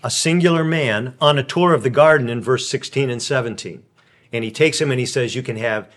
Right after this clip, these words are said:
any of the fruits of any of the trees in this garden except for this one tree." And he takes him to the tree. And he gives him a visual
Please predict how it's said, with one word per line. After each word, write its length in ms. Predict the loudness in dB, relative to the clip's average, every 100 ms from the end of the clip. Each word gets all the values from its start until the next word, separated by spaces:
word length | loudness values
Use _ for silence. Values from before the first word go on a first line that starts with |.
| _ _ _ _ -4
any 540 | -2 0 0 -2 -8 _ _
of 260 | 0 0 -2
the 80 | -8
fruits 460 | -2 -2 -2 -4
of 180 | -6 -8 -6
any 260 | -2 -2
of 60 | -2
the 80 | -6
trees 340 | -6 -6 -4
in 100 | -4
this 160 | -4 -4
garden 360 | -4 -4 -4
except 460 | -8 -6 -2 -2 -4
for 200 | -4 -4
this 300 | -2 -6 -8
one 340 | -6 -4 -4
tree." 360 | -8 -8 -8 -8 _ _ _ _
And 100 | -8
he 60 | -4
takes 280 | -4 -2
him 100 | -4 -4
to 100 | -6
the 60 |
tree. 300 | -4 -8 -8 -12 _ _ _ _
And 100 | -4
he 80 | 2
gives 240 | 4 4
him 140 | 2 -2
a 40 |
visual 760 | -2 2 2 2 0 0 -2